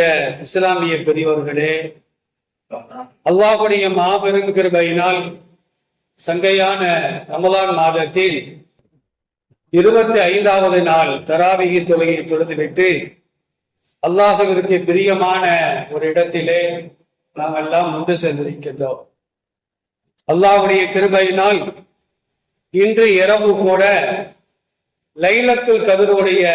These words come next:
இரவாக இருப்பதற்கு வாய்ப்புகள் உண்டு என்பதை நபிகள் நாயகம் ஸல்லல்லாஹு அலைஹி வஸல்லம் அவர்களின் வார்த்தைகள் சொல்லி காட்டுகிறது. எல்லாம் வல்ல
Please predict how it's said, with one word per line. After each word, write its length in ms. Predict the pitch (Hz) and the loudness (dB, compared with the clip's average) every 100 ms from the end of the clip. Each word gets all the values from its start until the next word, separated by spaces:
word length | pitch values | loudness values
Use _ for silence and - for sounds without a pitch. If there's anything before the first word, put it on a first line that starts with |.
| 156 135 - | 0 -2 -4
இரவாக 420 | 170 190 196 202 202 | 0 2 2 2 0
இருப்பதற்கு 800 | 175 175 175 175 160 156 160 190 151 139 156 _ _ _ _ _ 147 | 0 -2 0 0 0 -4 0 0 0 -6 -14 _ _ _ _ _ -2
வாய்ப்புகள் 760 | 165 202 226 208 214 220 180 170 | 2 2 0 0 0 2 0 0
உண்டு 300 | 190 190 202 | 0 2 2
என்பதை 500 | 180 170 156 170 175 180 180 180 - _ _ _ _ _ _ _ _ _ - | 2 0 0 0 2 0 -2 -6 -16 _ _ _ _ _ _ _ _ _ -4
நபிகள் 400 | 165 196 226 247 | 0 2 2 2
நாயகம் 580 | 226 214 214 208 196 190 | 2 2 2 0 0 -2
ஸல்லல்லாஹு 600 | 185 175 202 202 196 190 180 | -2 0 0 2 2 2 0
அலைஹி 220 | 180 180 | 0 -2
வஸல்லம் 440 | 175 165 165 165 | -2 -4 -2 -4
அவர்களின் 600 | 151 165 151 160 175 185 139 - _ _ _ _ 156 | -2 -2 -2 -2 -2 -2 -6 -14 _ _ _ _ 0
வார்த்தைகள் 760 | 175 214 - 202 165 165 147 127 - | 2 2 0 -2 0 -2 -4 -8 -8
சொல்லி 360 | - 170 185 175 | -2 2 2 0
காட்டுகிறது. 720 | 165 147 147 143 139 139 165 165 156 _ _ _ _ _ 151 | -2 -2 -4 -6 -6 -6 -6 -6 -12 _ _ _ _ _ -4
எல்லாம் 400 | 156 196 214 208 | 0 2 2 2
வல்ல 220 | 190 | 0